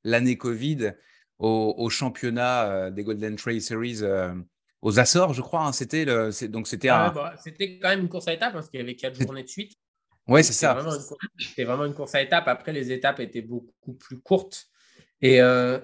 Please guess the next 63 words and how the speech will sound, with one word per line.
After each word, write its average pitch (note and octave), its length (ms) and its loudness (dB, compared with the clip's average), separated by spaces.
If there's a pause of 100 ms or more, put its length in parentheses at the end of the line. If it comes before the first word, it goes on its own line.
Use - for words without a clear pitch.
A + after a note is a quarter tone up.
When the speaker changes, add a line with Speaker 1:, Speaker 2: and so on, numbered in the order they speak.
(160)
Speaker 2:
<clears throat> - 60 6
et E3 180 8
en C#3+ 100 2
fait, F3+ 200 0
pour C#3+ 120 -6
rebondir D3+ 360 -6
sur C#3+ 180 -12
ce - 80 -20
que - 80 -10
disait C#3 260 -8
Meryl, D3+ 480 0 (300)
c'est - 260 0
que D3+ 160 -2
j'avais C#3+ 260 4
la C#3+ 140 2
même, E3 440 0
euh, D3 360 -6
vision D#3+ 520 -6
de D3+ 80 -2
la C3+ 100 2
course C3 240 -8
à C3+ 60 -4
étapes, F3 360 0
c'est-à-dire, C3 680 -6
euh, B2 180 -2
on B2 100 -10
court B2 220 -10
pas D3+ 140 0
tous C#3+ 140 -12
les C3+ 80 -4
jours B2+ 180 -4
à B2 80 0
fond. F#3+ 400 -6 (320)
Speaker 1:
La A2 80 -2
Speaker 2:
Et - 20 -2
Speaker 1:
gestion. A#2+ 320 4
Speaker 2:
nous, F#3 160 4
là, E3+ 280 6
au C#3+ 60 -2
Golden, C#3 440 -4
sur D3 160 -12
des B2+ 80 -8
manches C#3+ 280 -6
qui B2+ 140 -16
faisaient, B2+ 240 -4
euh, A#2+ 300 0
alors A#2 160 -6
ça B2 120 -12
a - 40 -8
dû A#2+ 120 -8
être, B2+ 300 -6
euh, A2+ 260 -10
je A2+ 140 -18
dis A#2 100 -20
pas B2 120 -6
de B2 60 -8
bêtises B2+ 340 -8
pour A#2+ 140 -8
la A#2 100 2
gagne, C3 300 -2
entre A2+ 280 -8
deux C#3 460 -4
et, A#2+ 380 -2